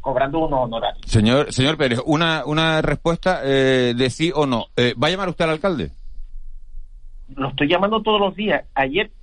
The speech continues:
Speaker 1: por primera vez, durante estos cuatro días, lo, lo tengo perfa-, permanentemente con,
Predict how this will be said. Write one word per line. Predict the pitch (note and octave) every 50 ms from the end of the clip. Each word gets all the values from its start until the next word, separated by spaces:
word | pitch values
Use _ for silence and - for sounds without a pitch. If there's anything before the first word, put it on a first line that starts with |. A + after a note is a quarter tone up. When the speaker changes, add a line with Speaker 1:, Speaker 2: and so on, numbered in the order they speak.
| - -
Speaker 1:
por | - D3+ C3+ B2+
primera | - D3 D3+ E3+ G3 F#3+ G3 F#3+
vez, | F#3+ A3 B3+ - - -
durante | - C#3+ C#3 C3 C#3+ C3+ C#3+ - - C#3+ C#3 F3+
estos | F3+ - G#3+ G3 - - -
cuatro | - F3+ F3+ F3 - E3 D#3
días, | D3 D#3+ F#3 A#3 C4 B3+ - - - - - - - -
lo, | C#3 C#3 D3 - C#3
lo | D3 C#3 C3+ C3 C3
tengo | D3 F3 F3+ E3 E3 D#3+ D#3+
perfa-, | - C#3+ B2+ C3 E3 - - C3+
permanentemente | - C#3+ C3+ B2 C3+ C3+ D3+ F3 F3 - - D#3 D3 C#3+ C#3 C3+ C#3 C3
con, | - C3+ C3+